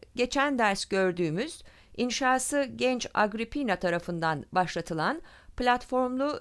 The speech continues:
Divus Claudius tapınağını, yani Claudianum'u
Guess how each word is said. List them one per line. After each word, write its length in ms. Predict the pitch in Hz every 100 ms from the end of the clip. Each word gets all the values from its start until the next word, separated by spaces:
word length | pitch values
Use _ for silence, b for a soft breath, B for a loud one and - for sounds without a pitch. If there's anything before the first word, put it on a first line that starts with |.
| 208
Divus 420 | 262 302 285 - -
Claudius 520 | 262 262 190 147 -
tapınağını, 760 | - 175 165 160 147 196 359 b b b -
yani 520 | 302 302 240 277 370 b b b -
Claudianum'u 840 | 262 262 269 294 294 185 139